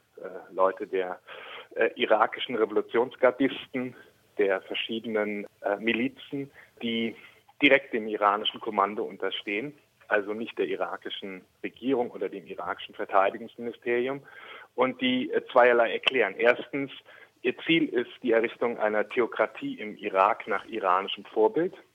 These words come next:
Und zweitens, sie wollen Rache an den Sunniten in Fallujah nehmen. Also bevor überhaupt diese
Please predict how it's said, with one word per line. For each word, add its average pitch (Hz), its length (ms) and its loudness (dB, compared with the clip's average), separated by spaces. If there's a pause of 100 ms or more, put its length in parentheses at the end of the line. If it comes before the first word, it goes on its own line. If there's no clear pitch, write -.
(180)
Und - 200 -8
zweitens, 113 520 6 (520)
sie 123 140 0
wollen 120 260 8
Rache 110 480 6 (240)
an 101 160 -2
den 98 360 -6 (460)
Sunniten 107 400 -6
in 95 100 -12
Fallujah 92 460 -4
nehmen. 85 280 -12
Also 113 240 2
bevor 170 540 6 (380)
überhaupt 131 480 6
diese 110 420 2